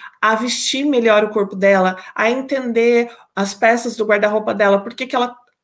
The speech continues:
ama algumas e o porquê que ela não consegue usar outras.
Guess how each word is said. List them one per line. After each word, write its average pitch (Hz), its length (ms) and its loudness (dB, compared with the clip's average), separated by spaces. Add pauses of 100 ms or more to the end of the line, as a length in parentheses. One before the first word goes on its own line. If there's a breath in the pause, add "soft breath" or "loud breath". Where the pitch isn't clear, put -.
ama 254 480 4
algumas 202 760 0 (240 loud breath)
e 240 100 -2
o 254 60 -4
porquê 269 220 -10
que 269 100 -8
ela 254 140 -2
não 247 180 -6
consegue 233 460 -4
usar 208 240 2
outras. 202 640 4